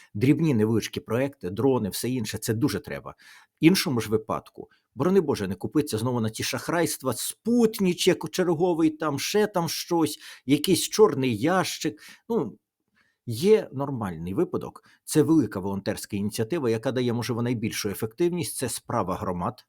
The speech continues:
І вони працюють з фондом Порошенка.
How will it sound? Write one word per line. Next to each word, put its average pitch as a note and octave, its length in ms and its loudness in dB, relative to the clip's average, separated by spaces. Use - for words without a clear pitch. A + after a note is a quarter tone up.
І C#3+ 320 4
вони C#3+ 280 2
працюють C3+ 400 0
з - 40 -10
фондом A2+ 300 -2
Порошенка. - 640 -6